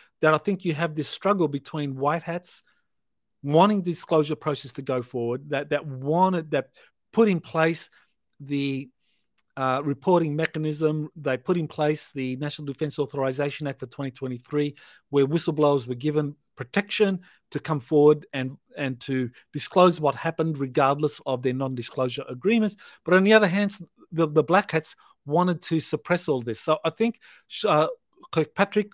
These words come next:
was put in that position. Uh, the, the black hats were very happy with him, or the deep state were very happy with him, but the white hats set up the system. So they set up a system that could be, uh, very important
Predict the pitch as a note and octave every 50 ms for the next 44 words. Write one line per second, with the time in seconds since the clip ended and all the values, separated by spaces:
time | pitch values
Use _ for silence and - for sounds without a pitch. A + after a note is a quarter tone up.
0 | _ - D3 C#3 - - - - A3 G3+ F#3 F3 D3 - - D3 C#3 E3 D#3 -
1 | - - E3 D#3+ D#3+ D#3+ _ - - - _ _ - C3 C3 C3+ C3+ C3+ D#3 -
2 | - C#3 D3 B2+ B2 D3 E3 E3 - - E3+ F3 E3+ - - - - - - D3
3 | C3 A#2+ B2+ A#2+ A#2 A2 - - F3+ - F#3+ F3 E3+ F3 - - F#3+ F#3 E3+ B2+
4 | G#2+ A2+ G#2+ - C3+ B2 A#2+ - - - D3+ D#3 D3 C3 B2 B2+ C3 B2 A#2+ A#2
5 | - _ _ _ _ - G3 G3+ - G#3+ G3+ G3+ G3 G3+ - G3+ G3 G3 F#3 -
6 | - - - - _ _ - F3 F3 F3+ - F#3 F3+ F3 E3 E3 F#3+ G#3+ G#3+ F3+
7 | F#3+ F#3 - - - - - - _ _ _ _ _ _ _ _ _ _ - -
8 | - - - - A3 G3 F#3 F#3 - - E3+ - - A#3+ - - - A2 A2+ -
9 | - D#3+ D#3+ D#3+ D3+ - - B3 A#3+ A#3 - G#3+ - - F#3 - - - F3 F3
10 | E3 - - - - - _ - E3+ E3 E3 - - A3+ F#3 E3 E3 F#3 F3 F3
11 | F3 D#3+ - _ _ _ _ _ _ _ - - _ - C#3+ D3 C#3+ C#3+ D3 D3+
12 | D3 _ _ _ _ _ - F3 C#3 C3+ F3 G3+ A3+ A3 G3 F3+ E3 - - F3
13 | E3+ E3 D3+ C#3 C#3 C#3+